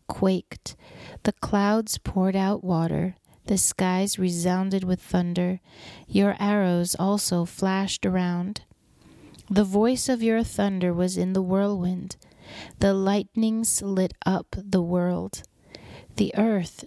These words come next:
trembled and shook. Your way was through the sea,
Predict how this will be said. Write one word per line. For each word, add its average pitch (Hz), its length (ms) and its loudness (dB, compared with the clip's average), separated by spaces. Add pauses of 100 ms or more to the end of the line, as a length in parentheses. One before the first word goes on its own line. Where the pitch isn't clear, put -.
trembled 196 680 -2
and 185 160 -2
shook. - 540 -2 (880)
Your 214 300 4
way 208 360 2
was 185 280 0
through 180 220 0
the 202 100 0
sea, 196 500 0